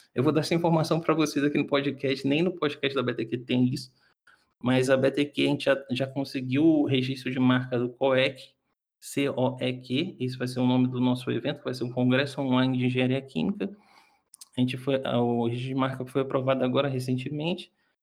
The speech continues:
Então, nesse ano específico, a oitava Semana Brasileira de Engenharia Química vai coexistir com o coec, que é o Congresso Online de Engenharia Química. Vai ser um evento com inscrições gratuitas, a gente vai che-, vai seguir os modelos,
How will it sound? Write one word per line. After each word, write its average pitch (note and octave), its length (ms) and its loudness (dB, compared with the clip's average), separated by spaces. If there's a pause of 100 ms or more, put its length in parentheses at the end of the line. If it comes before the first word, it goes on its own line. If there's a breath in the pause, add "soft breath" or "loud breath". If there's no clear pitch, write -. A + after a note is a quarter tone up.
(140)
Então, D3 420 -2
nesse E3+ 560 0
ano E3+ 220 2
específico, C#3+ 840 -4
a C3+ 60 4
oitava C#3 420 0
Semana C#3 380 -4
Brasileira C3+ 400 -2
de C3+ 80 -8
Engenharia C3+ 460 0
Química C#3+ 340 -4
vai D3+ 140 -2
coexistir E3+ 720 -2
com D3+ 240 -4
o - 20 -4
coec, C#3+ 500 2
que - 80 -10
é C3+ 60 -2
o C3+ 80 -4
Congresso B2+ 420 0
Online B2+ 240 2
de B2+ 60 -2
Engenharia C#3 300 -4
Química. G3+ 440 -6 (680 loud breath)
Vai C#3 100 0
ser C3+ 120 -6
um D3+ 100 -2
evento C#3+ 380 0
com F3 180 -2
inscrições E3 500 2
gratuitas, D#3 480 2
a E3 40 0
gente D#3 160 -4
vai D#3 80 0
che-, - 360 -2
vai C#3+ 140 -2
seguir D3 360 -6
os A3 100 -2
modelos, C#3+ 600 0